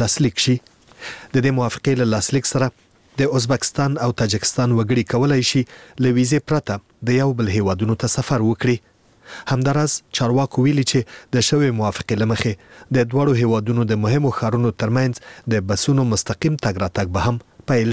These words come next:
شي. د ازبکستان او تاجکستان ترمنځ د ویزې د له منځه تلو پریکړه له دې مخکې هیڅ کله نه وه شوې او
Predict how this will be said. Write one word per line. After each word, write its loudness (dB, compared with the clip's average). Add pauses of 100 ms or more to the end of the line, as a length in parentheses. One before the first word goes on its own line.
(100)
شي. 2 (680)
د 4
ازبکستان -2
او 0 (100)
تاجکستان -2
ترمنځ 0
د 2
ویزې 2 (100)
د 2
له 0
منځه 0
تلو 0 (120)
پریکړه 0 (380)
له 4
دې 2 (100)
مخکې -2 (100)
هیڅ -4
کله 0
نه 0
وه 0
شوې 2 (380)
او 2